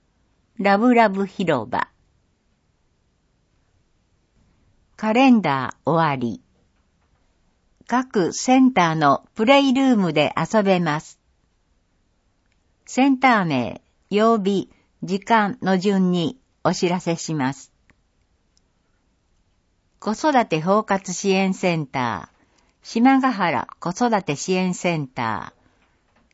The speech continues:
伊賀町子育て支援センター、大山田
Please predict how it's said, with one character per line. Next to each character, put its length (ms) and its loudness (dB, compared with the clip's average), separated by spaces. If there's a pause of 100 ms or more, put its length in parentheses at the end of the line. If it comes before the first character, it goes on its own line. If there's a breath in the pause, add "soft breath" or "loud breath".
伊 160 -4
賀 160 6
町 380 -2
子 180 -10
育 340 -2
て 140 -6
支 180 -4
援 240 0
セ 220 -4
ン 80 -6
タ 440 -8
ー、 680 -20
大 240 2
山 340 2
田 160 -4